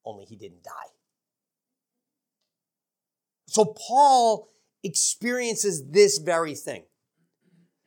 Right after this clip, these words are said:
He goes out to the cities, first to the synagogues. They do not receive him, but rather they beat him. They execute Stephen.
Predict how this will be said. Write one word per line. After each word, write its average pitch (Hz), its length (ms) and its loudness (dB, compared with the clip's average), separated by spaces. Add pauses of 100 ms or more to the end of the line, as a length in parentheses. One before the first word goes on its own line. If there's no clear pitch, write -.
He 175 180 -4
goes 165 280 0 (120)
out 247 300 0 (160)
to 160 100 -6
the 147 100 -8
cities, 214 500 -2 (180)
first 269 280 -2
to 220 80 -10
the 180 100 -8
synagogues. 160 600 -2 (280)
They 160 400 0 (200)
do 226 220 -2
not 214 240 -4
receive 156 440 -4
him, 143 220 -8 (180)
but 170 160 2
rather 151 300 2
they 135 180 -6
beat 202 400 -4
him. 226 320 -2 (1160)
They 160 280 -2
execute - 600 -6
Stephen. 196 680 -4